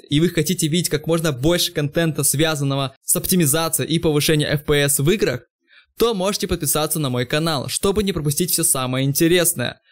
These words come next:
Также скоро появится много новых интересных рубрик на моем канале, связанные с играми. Думаю, вам понравится.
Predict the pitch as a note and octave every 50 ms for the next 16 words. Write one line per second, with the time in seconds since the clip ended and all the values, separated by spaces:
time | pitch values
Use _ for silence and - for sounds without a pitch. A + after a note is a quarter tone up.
0 | _ _ _ _ - F3+ G3 G#3 F#3+ - - G#3 G3+ - - F3+ F#3 F#3 F#3+ F#3
1 | - D#3+ D3 D#3 D#3+ E3+ E3+ E3+ - F3 D#3+ D3 C#3+ D3 D#3+ D#3 D#3+ D3 C#3 C3+
2 | C#3 D3 D3+ D3 - D#3+ C#3+ - D3+ C3+ C#3 C3+ C#3 - B2+ - E3 F3 G3+ G3+
3 | D#3 C3+ B2 - - - - - _ - C#3 E3 G3 G3+ E3 C3+ B2 B2+ B2 A#2+
4 | - D#3 D#3 E3 E3+ E3 C#3 A#2+ A2+ - - _ _ _ - - - C#3+ D#3+ F#3+
5 | G3+ G#3 F3+ F#3 F3+ F#3 F#3+ F#3 - - - F3 E3 C#3+ C3 B2 A#2+ A#2 - -
6 | - - C3+ C3 F#3+ A3 A3 G#3+ F#3+ C3+ B2 B2 B2 A#2+ C#3 C#3 C#3 D3+ D#3 D#3+
7 | D3 B2 A2 - - - -